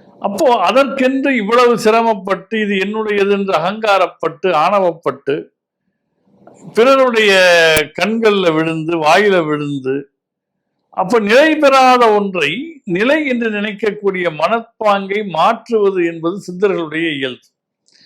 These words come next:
எனவே மனிதன் எதையெல்லாம் தன்னுடையது என்று எண்ணுகிறானோ அதையெல்லாம் உன்னுடையது அல்ல என்று உணர்த்தக்கூடிய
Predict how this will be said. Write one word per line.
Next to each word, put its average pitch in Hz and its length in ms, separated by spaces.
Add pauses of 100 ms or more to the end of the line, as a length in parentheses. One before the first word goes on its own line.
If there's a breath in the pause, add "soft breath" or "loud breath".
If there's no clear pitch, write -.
(300 soft breath)
எனவே 220 360
மனிதன் 240 440
எதையெல்லாம் 233 640
தன்னுடையது 226 680 (140)
என்று 185 260
எண்ணுகிறானோ 151 720 (760)
அதையெல்லாம் 233 640 (100)
உன்னுடையது 208 720
அல்ல 190 300 (280)
என்று 202 300
உணர்த்தக்கூடிய 208 840